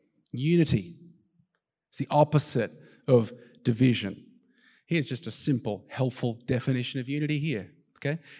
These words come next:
The unity of the church is rooted in the deep conviction that God's people, it's us, in spite of all their differences, are united to him by faith in Jesus Christ.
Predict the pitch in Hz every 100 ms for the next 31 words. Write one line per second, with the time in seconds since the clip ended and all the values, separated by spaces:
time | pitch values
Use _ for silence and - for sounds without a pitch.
0 | _ 127 175 202 202 190 - 185 196 196
1 | - 156 127 139 180 180 185 180 - -
2 | 139 143 135 120 160 196 - 190 156 -
3 | - 143 226 - _ _ _ _ _ -
4 | 117 110 123 160 - 180 156 165 214 -
5 | _ _ _ - 98 147 - _ _ _
6 | _ - 120 - - - 143 170 156 160
7 | 180 196 196 185 170 156 131 135 139 175
8 | - - - - - 120 113 113 117 135
9 | 147 151 160 156 - _ _ - 147 156
10 | 151 165 170 - - 104 101 - 139 139
11 | 143 - _ _ _ 123 117 104 104 113
12 | - 87 78 - - -